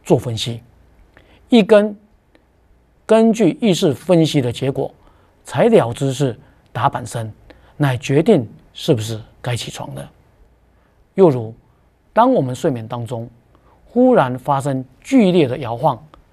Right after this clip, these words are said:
但是一根的慧力非常的低劣，他不知道是发生的大地震，只知道这个触尘上面的粗劣的法尘，这个法尘有很大的变动，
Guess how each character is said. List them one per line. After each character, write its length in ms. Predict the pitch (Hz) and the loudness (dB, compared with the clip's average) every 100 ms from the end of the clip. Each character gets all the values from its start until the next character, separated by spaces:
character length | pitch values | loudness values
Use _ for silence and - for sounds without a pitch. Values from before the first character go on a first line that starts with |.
| _ _ _ | _ _ _
但 180 | - 214 | -2 -2
是 300 | 165 160 120 - _ - | 2 0 -2 -12 _ 0
一 200 | 262 175 | 2 4
根 160 | 185 | 2
的 80 | 143 | 0
慧 180 | 175 147 | -2 0
力 240 | 135 104 - _ _ _ _ | -2 -6 -12 _ _ _ _
非 420 | _ 165 147 139 | _ 2 4 2
常 180 | 131 131 | -2 -10
的 80 | 127 | -16
低 180 | - 113 | -12 -10
劣， 180 | 120 110 - _ _ _ _ _ _ _ | -8 -10 -14 _ _ _ _ _ _ _
他 100 | 220 | -6
不 260 | 233 - 294 | -6 -2 -2
知 120 | - | 0
道 160 | 226 202 | 4 4
是 220 | 160 170 | 4 -2
发 320 | 123 - 139 | -2 -2 -2
生 180 | 127 135 | -2 -6
的 120 | 120 120 | -8 -10
大 160 | - 117 | -6 -6
地 100 | 123 | -6
震， 220 | 101 117 - _ _ _ _ _ _ | -10 -12 -12 _ _ _ _ _ _
只 160 | - 151 | -4 -2
知 100 | 226 | 2
道 320 | 240 180 113 _ _ _ _ _ _ _ - | 4 4 0 _ _ _ _ _ _ _ 0
这 120 | 277 | 2
个 240 | 175 139 - - | 2 0 -2 -6
触 180 | 285 | -2
尘 160 | 233 127 | -2 -2
上 160 | 135 143 | -2 -2
面 180 | 143 107 _ _ _ - | -2 -6 _ _ _ -6
的 180 | 147 139 - | -6 -6 -12
粗 340 | - 262 269 | -8 -2 2
劣 100 | 277 | 4
的 80 | 196 | 4
法 200 | 127 110 | 2 -8
尘， 200 | - 127 - _ _ _ | -16 -18 -20 _ _ _
这 100 | 302 | 0
个 120 | 247 | 2
法 160 | 143 120 | 2 -2
尘 200 | 123 135 - _ _ | -8 -12 -16 _ _
有 160 | 151 202 | 0 0
很 240 | - 120 - | -2 -10 -10
大 160 | 143 127 | -6 -6
的 80 | 113 | -6
变 220 | 135 110 | -8 -8
动， 180 | 127 | -8